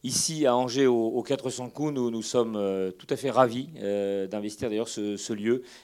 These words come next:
Et je, je remercie, euh, Isabelle Tarieux et, et son équipe, euh, pour, euh, l'accueil qui nous a été réservé lorsque on, on a eu cette idée un peu folle, euh, de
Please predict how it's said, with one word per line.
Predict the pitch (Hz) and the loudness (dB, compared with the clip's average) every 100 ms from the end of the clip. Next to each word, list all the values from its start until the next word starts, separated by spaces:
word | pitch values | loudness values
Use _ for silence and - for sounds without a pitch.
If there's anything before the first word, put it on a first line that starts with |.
| - | -12
Et | 95 | -8
je, | 98 101 98 | -4 -4 -4
je | 92 | -6
remercie, | 98 104 107 - 123 117 98 | -6 -4 -6 -6 -4 -2 -2
euh, | 92 87 - - - - | -2 -8 -14 -20 -20 -12
Isabelle | 101 104 101 | -4 -4 -2
Tarieux | 104 110 117 110 | -4 0 0 2
et, | 98 98 - | 0 -2 -6
et | |
son | - 110 | -8 -6
équipe, | 107 101 131 - 104 | -8 -8 -14 -8 -6
euh, | 95 | -6
pour, | - 104 98 | -8 -10 -6
euh, | 95 | -6
l'accueil | 92 107 127 120 | -4 -2 -2 -2
qui | 113 | -6
nous | 107 | -4
a | 107 | -4
été | 104 113 | -2 -4
réservé | 107 107 107 | -4 -4 -4
lorsque | 117 104 - | -4 -4 -4
on, | 107 95 - - - - 95 107 | -4 -4 -8 -20 -20 -14 -10 -4
on | |
a | 104 | -4
eu | |
cette | 113 113 117 | -4 -6 -6
idée | 113 | -4
un | 107 | -4
peu | 101 | -6
folle, | - 123 120 104 | 0 2 2 2
euh, | 95 - - - _ | -2 -4 -16 -20 _
de | 104 101 95 90 | -2 -2 0 -4